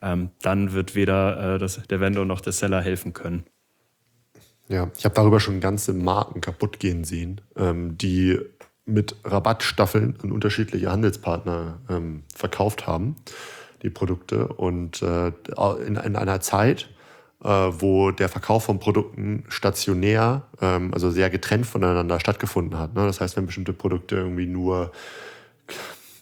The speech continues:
Speaker 2: äh, im Osten verkauft wurden von Handelspartnern, die dann günstigere Einkaufspreise bekommen haben,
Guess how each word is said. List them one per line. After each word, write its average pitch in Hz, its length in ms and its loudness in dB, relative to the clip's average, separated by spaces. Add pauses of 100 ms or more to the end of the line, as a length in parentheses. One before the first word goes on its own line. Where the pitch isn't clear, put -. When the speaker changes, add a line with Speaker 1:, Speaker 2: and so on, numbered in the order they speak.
(120)
Speaker 2:
äh, 92 280 0
im 104 100 2
Osten 98 320 2
verkauft - 540 -2
wurden 82 420 -2
von 85 320 -2
Handelspartnern, 85 580 -2
die 90 100 0
dann 90 200 0
günstigere 92 500 2
Einkaufspreise 87 540 -2
bekommen 82 380 -6
haben, 80 320 -6